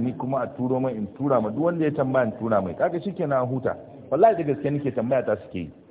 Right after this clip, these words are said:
Sai su, su, su. Na san yadda zan in gaya masu. An tun an yi in zan zo, abinda zan zo in ce muku ga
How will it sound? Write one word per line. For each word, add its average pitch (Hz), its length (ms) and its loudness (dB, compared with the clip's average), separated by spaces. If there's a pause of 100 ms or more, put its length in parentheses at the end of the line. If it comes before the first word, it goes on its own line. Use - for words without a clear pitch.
(400)
Sai 190 80 -2
su, - 140 -12
su, 202 140 -2
su. 156 120 -8 (3250)
Na 180 280 2
san 220 100 6
yadda 220 220 4
zan 180 120 2
in 147 100 0
gaya 139 200 6
masu. 120 260 0 (1400)
An 190 300 -2
tun 190 160 -6
an 196 140 0
yi 196 40 4
in 175 320 -2
zan 180 220 0
zo, 180 180 4
abinda 175 260 4
zan 175 160 2
zo 175 100 2
in 165 120 0
ce 175 100 2
muku 160 380 -2
ga 147 240 6